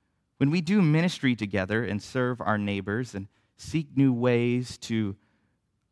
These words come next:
help usher in God's realm, do we do it to fully live into God's call? Or do we do it because of what it might do for us,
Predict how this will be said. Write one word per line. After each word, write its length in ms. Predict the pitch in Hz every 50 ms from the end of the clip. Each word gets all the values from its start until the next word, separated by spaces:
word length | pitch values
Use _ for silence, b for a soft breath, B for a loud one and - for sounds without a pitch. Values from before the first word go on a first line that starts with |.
| _ _ _ _
help 260 | 110 - 139 139 - - _ _ _ _
usher 320 | - 120 123 - - 135 127
in 200 | 127 127 120 107
God's 380 | - 117 117 113 110 107 -
realm, 540 | 104 98 110 127 127 113 101 98 95 98 107 - _ _ _ _ _ _ _ _ _ _ _ _
do 80 | - 139
we 140 | 139 151 156
do 300 | 135 127 127 180 202 233
it 160 | 254 220 -
to 100 | - 160
fully 460 | - - - - 160 165 165 165 151
live 480 | 143 131 127 131 139 151 156 160 151 -
into 240 | 117 117 - 113 110
God's 400 | 104 113 107 101 98 95 - -
call? 580 | - - - 127 139 160 196 220 226 202 - _ _ _ _ _ _ _ _ _ _ _ _ _
Or 60 | - 113
do 140 | 127 185
we 100 | 196 208
do 200 | 185 156 202 220
it 100 | 226 208
because 340 | - 170 - - 156 151 135
of 160 | 147 123 110
what 140 | 123 131 135
it 100 | - -
might 280 | 117 120 117 113 - - - 104 104 _
do 180 | - 147 160
for 300 | 131 - - - 85 85 85
us, 380 | 87 85 - - - - -